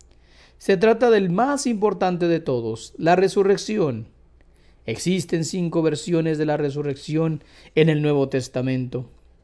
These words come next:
Cuatro son de los evangelios, una de San Pablo. Recordemos que San Pablo había conversado con Pedro y Santiago,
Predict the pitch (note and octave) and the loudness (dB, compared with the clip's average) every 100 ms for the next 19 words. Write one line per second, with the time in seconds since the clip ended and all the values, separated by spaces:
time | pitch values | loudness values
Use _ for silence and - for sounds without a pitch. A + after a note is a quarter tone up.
0 | _ _ _ - _ - C3 C#3+ D3 D3 | _ _ _ -20 _ -2 2 2 0 0
1 | E3 E3 D#3+ D3 D3 C#3+ C#3 E3 F3 F3+ | 0 2 0 0 0 -2 0 0 2 2
2 | E3 - - _ _ _ _ A#3+ A3+ G3 | -2 -6 -18 _ _ _ _ 2 4 4
3 | D3+ B2+ C3 A#2+ A#2 G#2 A2 A#2+ - _ | 2 0 -4 -8 -6 -6 -6 -12 -18 _
4 | _ _ _ _ _ - _ C3 C3 B2+ | _ _ _ _ _ -20 _ -8 -2 0
5 | B2 D#3 E3+ E3 D3+ D3 C#3 D#3 D#3+ D3+ | 2 2 0 -2 -4 -4 0 0 2 0
6 | D3 D#3+ D3 D3 C#3+ C#3+ C#3+ C#3+ C#3 B2 | 0 0 0 -2 -4 -4 -4 -4 -4 -6
7 | A2+ - D3 E3 F3 E3 C#3 B2 A2+ G2+ | -6 0 2 4 2 -2 -6 -6 -6 -6
8 | A2 | -8